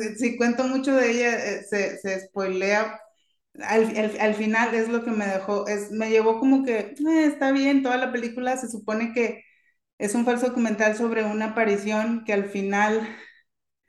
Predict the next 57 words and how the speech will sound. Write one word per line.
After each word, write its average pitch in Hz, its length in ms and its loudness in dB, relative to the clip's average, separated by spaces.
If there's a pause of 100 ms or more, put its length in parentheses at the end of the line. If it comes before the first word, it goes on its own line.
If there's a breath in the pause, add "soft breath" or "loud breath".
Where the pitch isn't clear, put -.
(140)
bueno, 190 180 -4
no, 175 320 -8
no, 185 140 -6
no, 196 180 -4
no, 208 360 -8
Lake 262 200 6
Mungo, 247 420 8
busquen 285 280 4
Lake 311 140 10
Mungo, 262 280 6
porque 247 200 0
si 262 100 2
les 240 180 4
digo 262 220 2
<laughs> 269 60 -6
cosas, 302 420 4 (360 loud breath)
les 254 220 4
va, 247 280 2
no, 240 260 -2
van 240 200 2
a 240 60 -8
perder 254 300 0
ese 254 160 -2
efecto. 233 340 -4
Yo 226 120 2
la 254 140 2
vi 269 120 4
sin 277 200 6
saber 233 280 0
nada 247 480 0
y 208 100 -2
eso 208 200 -2
me 226 140 0
ayudó, 208 480 -2
es 190 180 -4
lo 214 120 -4
que 208 100 -2
siempre 202 360 -4
ayuda. 240 460 0 (380 soft breath)
Entonces, 190 540 -6
nada 185 180 -6
más 185 180 -6
busquen 190 480 -6
Lago 214 300 4
Mungo, 202 640 -2 (180)
así 180 200 -6
se 185 100 -8
llama 202 180 0
el 196 120 0
lago, 170 260 0
¿no? 170 240 -8
Lake 190 280 -4
Mungo, 170 300 -2
creo 196 180 -4
que 220 60 2
es 226 80 2
australiana. 170 640 -2